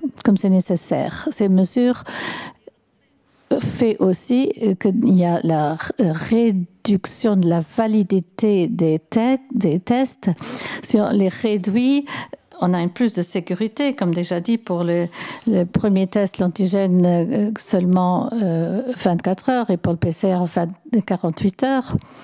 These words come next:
Et le nouveau standard, ce sera le deux G, vacciné rétabli avec, euh, des exceptions, comme déjà dit. Et je pense que vous aurez p-,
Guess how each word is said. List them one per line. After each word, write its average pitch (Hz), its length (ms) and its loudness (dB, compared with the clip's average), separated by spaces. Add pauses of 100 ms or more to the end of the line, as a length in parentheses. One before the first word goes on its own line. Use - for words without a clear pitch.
(720)
Et 208 140 4
le 180 100 4
nouveau 214 380 4
standard, 196 1080 -2 (140)
ce 190 180 -2
sera 196 300 -2
le 170 160 2 (160)
deux 202 260 2
G, 214 480 0 (500)
vacciné 180 600 0 (160)
rétabli 214 680 0
avec, 190 680 -2
euh, 170 200 2
des 175 440 0
exceptions, 170 720 -4
comme 160 180 -4
déjà 160 260 -2
dit. 254 260 0 (720)
Et 208 100 4
je 190 120 2
pense 185 220 0
que - 80 0
vous 185 140 2
aurez 180 180 2
p-, - 120 0